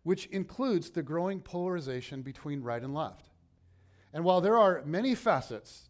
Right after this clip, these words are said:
to the polarization between right and left, one of them is how the two extremes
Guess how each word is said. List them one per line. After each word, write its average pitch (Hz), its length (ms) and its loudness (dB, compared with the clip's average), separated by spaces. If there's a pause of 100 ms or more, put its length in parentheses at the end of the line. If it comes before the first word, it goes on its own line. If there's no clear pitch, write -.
to 151 280 0
the 143 80 -6
polarization 160 680 -2
between 139 380 -8
right 135 220 -2
and 165 100 -4
left, 107 300 -6 (260)
one 254 240 0
of 180 180 0
them 127 300 -6
is 165 160 -8
how 208 320 -2
the 202 140 -2
two 220 280 -6
extremes 151 840 -6